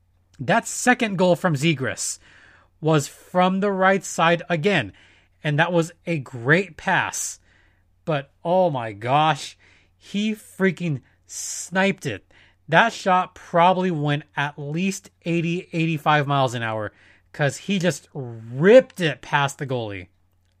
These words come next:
At the time, it made it four nothing. So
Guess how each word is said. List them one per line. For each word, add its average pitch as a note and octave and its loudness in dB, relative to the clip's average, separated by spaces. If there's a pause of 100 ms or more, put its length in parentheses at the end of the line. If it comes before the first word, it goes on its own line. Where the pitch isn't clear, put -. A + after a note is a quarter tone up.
(100)
At F#3 -2
the F3+ -8
time, D#3 -2
it C#3+ -4
made C#3 0
it C3+ -14
four C#3 -6
nothing. A2 -10 (1000)
So C3+ -6